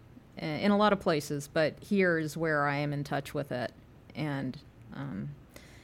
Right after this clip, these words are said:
I've been working on that issue for a long time. You know, I'm a real estate agent. I was on planning and zoning before this, uh, and my, um, areas of interest are housing affordability,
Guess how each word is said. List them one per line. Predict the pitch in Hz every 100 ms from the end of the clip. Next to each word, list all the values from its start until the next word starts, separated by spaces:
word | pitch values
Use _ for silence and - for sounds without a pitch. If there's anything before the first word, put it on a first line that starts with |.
| -
I've | 165
been | 165 202
working | 214 208 190
on | 180
that | 165
issue | 175 -
for | 160
a | 175
long | 165
time. | 165 175 165
You | 165
know, | 156
I'm | 156
a | 156
real | 196 202
estate | 202 196 180
agent. | 185 180 190 175
I | 160
was | 151 151
on | 156
planning | - 175 175 165
and | 160
zoning | 175 190 185 180 180 190 202
before | 180 180 180 175
this, | 165 160 165 - - -
uh, | 151 147 139 -
and | 165 160 165
my, | 165 156 147 151 151 - - - - -
um, | 156 151 - -
areas | 190 214 202 185
of | 160
interest | 208 208 - 208 202 - - - -
are | 180 175 170 165 170 - - - - -
housing | - 208 214 214
affordability, | 190 202 190 160 175 185 143 120